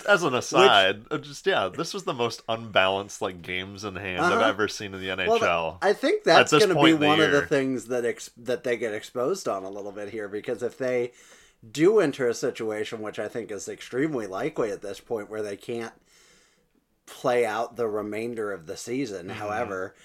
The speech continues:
Speaker 2: they're gonna be in a situation where it's like, "Okay, well, I, you know, I'll pull out the standings right now," but it's like,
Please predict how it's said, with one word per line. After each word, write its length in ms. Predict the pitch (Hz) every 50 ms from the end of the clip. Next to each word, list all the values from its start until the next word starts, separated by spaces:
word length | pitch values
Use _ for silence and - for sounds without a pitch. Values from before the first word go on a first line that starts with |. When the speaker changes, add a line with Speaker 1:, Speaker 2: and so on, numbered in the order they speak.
| - - - _ _ -
Speaker 2:
they're 140 | 123 143 156
gonna 180 | 190 175 165
be 120 | 143 151 151
in 100 | 147 147
a 60 | 143
situation 560 | - - 139 123 139 143 143 143 139 - 143
where 120 | 135 131
it's 120 | 135 - -
like, 240 | 143 135 131 - 135
"Okay, 520 | 170 185 - - 165 147 147 151 151 156 -
well, 180 | 147 143 143 - -
I, 120 | 135 131 - -
you 200 | 117 127 123 123
know, 120 | 117 104
I'll 120 | 104 120 123
pull 200 | - 147 143 135
out 100 | 123 -
the 80 | 113
standings 440 | 104 - 127 120 113 110 104 95 92
right 200 | 113 107 107 98
now," 200 | 98 120 160 185 117
but 120 | 117 107
it's 200 | 110 107 - -
like, 260 | 117 113 110 - -